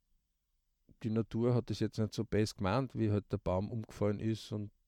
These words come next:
die Person halt getroffen ist und pff, ja, also der Baum hat jetzt nicht gesagt, so, jetzt warte ich umzufallen, bis die Person da unten geht,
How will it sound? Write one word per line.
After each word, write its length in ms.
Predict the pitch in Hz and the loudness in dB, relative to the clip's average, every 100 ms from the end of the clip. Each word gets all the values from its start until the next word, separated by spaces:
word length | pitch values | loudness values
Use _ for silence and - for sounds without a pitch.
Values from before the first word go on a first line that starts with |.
| _ - | _ -8
die 80 | |
Person 420 | 104 104 - 104 107 | -2 -2 -2 -2 0
halt 180 | 107 | -2
getroffen 540 | - 101 98 101 - 107 | -4 -4 -2 -2 -2 0
ist 300 | 107 - - | 0 -2 -6
und 220 | 104 - _ | -6 -8 _
pff, 160 | - - - | -8 -8 -8
ja, 300 | 113 110 104 - _ _ - _ _ _ _ | -2 -2 -2 -8 _ _ -20 _ _ _ _
also 280 | - 104 95 104 _ _ | -6 -4 -4 -6 _ _
der 60 | 98 | -2
Baum 260 | 87 101 | 0 2
hat 120 | 113 | 2
jetzt 140 | - - | 0 -2
nicht 140 | 120 | -2
gesagt, 320 | - 104 - | 0 -2 -2
so, 160 | - 151 | 2 2
jetzt 200 | - - | 2 -2
warte 280 | 95 113 127 | -2 -2 -4
ich 160 | - - _ _ | -6 -14 _ _
umzufallen, 760 | 151 - 143 - 117 139 139 - - - - - - _ | -8 -4 -4 2 2 4 0 -4 -16 -20 -20 -20 -20 _
bis 160 | 113 | 0
die 100 | - | 0
Person 380 | 110 110 117 135 | 0 2 2 2
da 60 | 127 | 2
unten 320 | 110 104 104 | 0 -2 -4
geht, 360 | 95 98 - | 0 0 -2